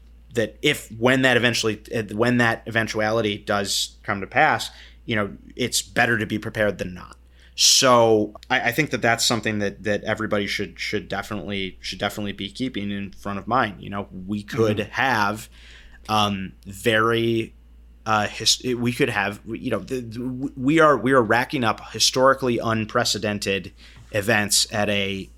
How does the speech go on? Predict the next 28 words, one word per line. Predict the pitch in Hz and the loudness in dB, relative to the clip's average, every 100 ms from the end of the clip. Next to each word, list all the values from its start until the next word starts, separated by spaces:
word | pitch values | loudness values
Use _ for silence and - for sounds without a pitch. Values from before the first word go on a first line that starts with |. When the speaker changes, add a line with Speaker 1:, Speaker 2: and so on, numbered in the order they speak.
| - | -12
Speaker 1:
at | 107 98 | -8 -4
an | 101 | -4
unprecedented | 101 - 101 - 98 95 98 95 | -4 -4 -2 0 -2 -6 -6 -4
rate | 127 135 - - - - - - - | -2 -2 -4 -10 -12 -20 -20 -20 -14
right | - 98 - | -2 -2 -2
now. | 95 - - - - - - | -14 -14 -20 -20 -20 -18 -4
And | 117 117 107 104 101 - - - - - - - - - - - - - | 0 2 2 0 -2 -4 -8 -20 -20 -20 -20 -20 -20 -20 -20 -20 -16 -6
it's | - - | -2 0
not | 120 117 117 - | 0 0 0 -2
going | 123 120 110 | -2 0 0
to | |
take | 104 131 123 | 0 0 0
many | 113 107 104 | -2 0 0
more | 113 147 151 | 2 6 6
of | 117 | 6
those | 107 98 | 2 2
to | - | -2
push | - 117 | -2 -2
us | - - | 0 0
into | 110 104 | 0 0
a | |
situation | 101 107 - 107 131 - 110 101 | 0 -2 0 4 4 4 0 -2
where, | 95 101 98 98 95 - | 0 2 2 2 -2 -6
you | - | -8
know, | 101 | -6
where, | 92 98 98 98 - | -4 -2 0 0 -2
uh, | 104 98 95 92 - | 0 2 0 -2 -10
a | 104 98 | -8 -6